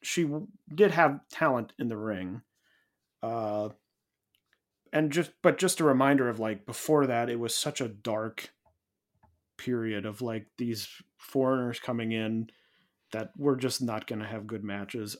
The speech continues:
I thought this was fine. I thought Mayu worked really hard to make it good. I was, I'm not invested in any way in Alpha Female. And of course, now Mayu has dropped the S W A title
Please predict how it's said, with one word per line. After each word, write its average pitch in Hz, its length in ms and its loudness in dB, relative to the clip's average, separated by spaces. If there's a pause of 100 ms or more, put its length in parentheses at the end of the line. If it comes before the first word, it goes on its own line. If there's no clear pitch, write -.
I 196 120 2
thought 208 260 6
this 202 180 10
was 175 120 4
fine. 160 280 10
I 147 60 8
thought 147 240 6
Mayu 147 320 10
worked 139 340 6
really 139 220 6
hard 131 420 4 (640)
to 131 360 4
make 127 300 2
it 113 140 0
good. 117 380 0 (560)
I 127 240 2
was, 120 540 0 (100)
I'm 131 200 2
not 139 220 10
invested 123 580 2
in 120 220 -2
any 147 200 6
way 117 280 2
in 117 80 -2
Alpha 117 320 -4
Female. 117 560 -2
And 117 100 -2
of 113 120 -8
course, 120 340 -4
now 127 200 2
Mayu 131 640 4 (640)
has 120 640 0 (1040)
dropped 139 580 2
the 127 160 2
S 135 180 2
W 123 360 2
A 127 120 2
title 104 520 -4